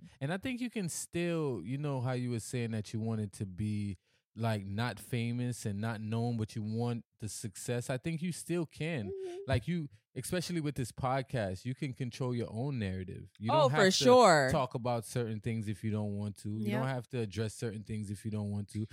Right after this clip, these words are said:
Speaker 2: 'Cause
Speaker 1: Y-, you guys don't even talk about trending topics and things
Speaker 2: No.
Speaker 1: like that anyway,
Speaker 2: If they,
Speaker 1: you
Speaker 2: if
Speaker 1: know?
Speaker 2: y'all
Speaker 3: Trending
Speaker 2: notice,
Speaker 3: topics don't pay my bills.
Speaker 1: <laughs>
Speaker 2: if you, well, it's not even for that too. Like,
Speaker 3: I'm just saying.
Speaker 2: for, for,
Speaker 3: <laughs>
Speaker 2: for me at least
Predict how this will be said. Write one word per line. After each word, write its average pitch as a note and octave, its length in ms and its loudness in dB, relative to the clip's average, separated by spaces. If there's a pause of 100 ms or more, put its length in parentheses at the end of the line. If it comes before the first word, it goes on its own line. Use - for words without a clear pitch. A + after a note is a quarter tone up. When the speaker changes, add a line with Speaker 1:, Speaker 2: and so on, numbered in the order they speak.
Speaker 2:
'Cause C#4 200 6
Speaker 1:
Y-, - 40 -6 (300)
you B2+ 100 0
guys D3+ 240 2
don't D3 140 0
even C#3+ 200 0
talk D3 300 0
about A#2+ 340 -2
trending A#2+ 440 -2
topics A2 580 -2
and G2+ 180 -2
things G#2+ 280 -2
Speaker 2:
No. F#3+ 460 8
Speaker 1:
like - 100 -2
that A#2+ 40 -4
anyway, G2+ 600 -2
Speaker 2:
If A3 160 8
they, C#4 140 10
Speaker 1:
you B3+ 140 6
Speaker 2:
if A#3 80 6
Speaker 1:
know? A3+ 40 2
Speaker 2:
y'all C#4 260 6
Speaker 3:
Trending - 0 - (360)
Speaker 2:
notice, D#4+ 100 4
Speaker 3:
topics F4+ 400 4
don't E4 240 2
pay E4 160 4
my D#4 220 2
bills. C#4 460 -2
Speaker 1:
<laughs> - 500 4
Speaker 2:
if A#3+ 200 10
you, D#4+ 200 2
well, C#4+ 240 8
it's F#4 180 4
not F4 220 4
even D4+ 240 -2
for B3+ 160 4
that B3 340 4
too. E4+ 200 2
Like, G#3+ 280 6
Speaker 3:
I'm C4 80 2
just F#3 160 0
saying. F3+ 220 -6
Speaker 2:
for, C4 280 8
for, B3+ 360 8 (220)
Speaker 3:
<laughs> - 260 -20
Speaker 2:
for A3+ 220 10
me A#3+ 420 8
at D#4 120 8
least E4+ 420 4